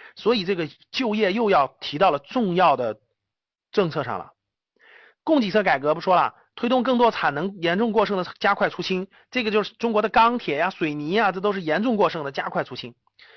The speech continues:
发展更多优质企业，各位，这才是关键。未来中国的竞争力不在房地产上了，已经，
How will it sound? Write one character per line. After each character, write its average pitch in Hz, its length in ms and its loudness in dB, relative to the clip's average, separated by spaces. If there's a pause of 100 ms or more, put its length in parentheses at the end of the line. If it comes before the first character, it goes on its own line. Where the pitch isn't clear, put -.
(180)
发 277 240 4
展 180 180 2
更 220 140 0
多 226 160 4
优 262 260 0
质 220 180 0
企 - 200 -8
业， 143 160 0
各 170 120 -4
位， 160 120 0
这 240 160 0
才 151 160 -4
是 165 80 -6
关 175 200 2
键。 170 240 -2 (580)
未 254 260 2
来 180 180 4
中 240 160 -2
国 202 140 2
的 220 60 2
竞 214 180 -4
争 214 180 0
力 160 240 -6 (160)
不 156 80 -8
在 208 240 2
房 156 220 -2
地 214 100 -2
产 143 220 -4
上 185 100 4
了， 165 140 4
已 143 80 -10
经， 175 320 -2